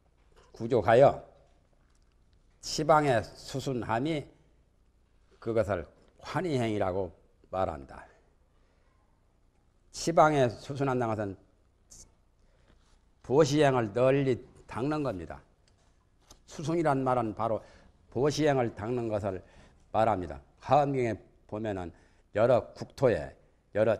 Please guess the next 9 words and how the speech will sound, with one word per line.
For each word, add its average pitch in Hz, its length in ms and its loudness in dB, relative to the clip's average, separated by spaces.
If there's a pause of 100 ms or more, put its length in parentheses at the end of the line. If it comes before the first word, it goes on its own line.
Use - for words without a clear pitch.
(140)
지방에 120 640 0 (680)
가난한 107 600 -4 (400)
곳이 104 400 -8 (240)
있으면, 92 460 -8 (640)
모자라고 104 720 -2 (600)
어려운 110 680 -2 (880)
그런 139 480 0 (120)
곳에는 127 580 0 (1200)
원력으로서 139 1040 0